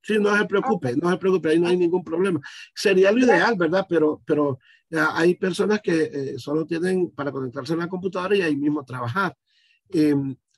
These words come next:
Speaker 1: estas clases son, este módulo es muy práctico. Em,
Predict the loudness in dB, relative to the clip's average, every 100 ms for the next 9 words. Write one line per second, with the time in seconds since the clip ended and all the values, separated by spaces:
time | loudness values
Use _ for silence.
0 | _ -2 0 0 2 2 2 0 0 2
1 | 2 2 0 -2 -2 0 2 4 4 2
2 | 0 0 -2 -2 -4 -8 -8 -16 -18 _
3 | _ _ _ _ 0 2 2 0 -6